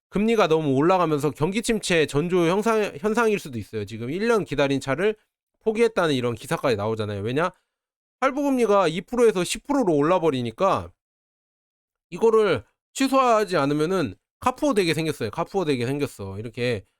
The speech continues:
뭐 롯데카드, 삼성, 신한, 하나, 우리, 뭐 현대캐피탈,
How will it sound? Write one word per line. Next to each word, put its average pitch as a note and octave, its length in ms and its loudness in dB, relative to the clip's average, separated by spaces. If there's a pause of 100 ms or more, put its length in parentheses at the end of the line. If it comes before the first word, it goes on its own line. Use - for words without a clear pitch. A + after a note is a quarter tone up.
(140)
뭐 G#2+ 280 -8
롯데카드, C#3 600 -2
삼성, D3+ 400 -2
신한, D#3+ 380 -2
하나, D#3 380 0
우리, C#3 440 -2 (300)
뭐 A#2 120 -8
현대캐피탈, D3+ 840 -4